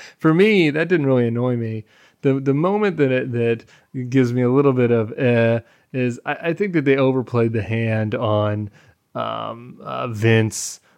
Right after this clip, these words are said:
like, quitting and coming back late, you know, and coming to the court late and all of that. Like, I, you know, I, I, I appreciated that, that that was all part of the setup bit for the Chuck Norris, the very memeable Chuck Norris moment.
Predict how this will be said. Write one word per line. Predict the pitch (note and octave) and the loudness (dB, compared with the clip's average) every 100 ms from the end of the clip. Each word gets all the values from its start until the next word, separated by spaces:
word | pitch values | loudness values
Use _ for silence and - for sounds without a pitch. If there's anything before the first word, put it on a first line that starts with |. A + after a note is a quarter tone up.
| _ | _
like, | C3+ B2+ | -10 -8
quitting | - C3+ B2 A#2+ A2+ A2+ A2+ | 0 4 6 6 6 2 0
and | G#2+ G2+ | -4 -4
coming | A#2 A2+ G#2+ | -2 0 0
back | G#2+ G#2+ A2 | 0 0 0
late, | G#2+ G#2+ G#2+ G#2 - - - _ _ _ | 0 2 2 0 -4 -12 -18 _ _ _
you | - G#2+ | -4 -2
know, | G#2 G2+ G#2 G#2 | 0 0 0 -2
and | G#2 | -4
coming | - A2+ A2 | -2 -2 -2
to | A2 | -4
the | A2 - - | -4 -8 -6
court | - G#2+ G#2+ | 0 0 0
late | A2 G#2 G#2 G#2 G#2 - | 0 0 2 0 -2 -4
and | A#2+ | -2
all | A#2+ B2+ | -4 -4
of | |
that. | B2+ A#2+ A#2 B2+ D#3 | -2 -2 -2 -4 -6
Like, | C#3 C#3+ C#3 | -6 -6 -8
I, | B2 A#2 | -10 -8
you | D#3 | -8
know, | C#3 B2+ | -6 -4
I, | B2+ | -4
I, | B2 A#2+ A#2+ | -4 -2 -2
I | B2+ C3 | 0 0
appreciated | B2 - C3 - C3 B2 B2+ B2 | -2 0 -2 2 2 2 0 0
that, | B2+ B2 | -2 -2
that | A#2 | -4
that | A2+ B2 | -2 -2
was | B2+ B2 A#2 | -2 -4 -4
all | A2+ A2 | -4 -2
part | G#2+ A2+ | -2 -4
of | A2+ G#2+ | -4 -6
the | A2 A#2+ - | -10 -12 -14
setup | - A2+ A2+ C3 | -4 -2 -2 -4
bit | A#2+ A2+ | -4 -4
for | - A2+ | -6 -10
the | A#2 | -8
Chuck | - A2 G#2+ | -6 -6 -6
Norris, | A2 A#2 A#2 A#2+ - | -4 0 0 -2 -8
the | A#2 | -4
very | A2+ A2 | -2 0
memeable | A2+ A#2 A2+ A2 A2 | 0 0 0 0 0
Chuck | - A2+ G#2+ | 0 -2 0
Norris | A2 A2 A#2 | -2 -2 -4
moment. | C3 B2 B2+ | -6 -6 -6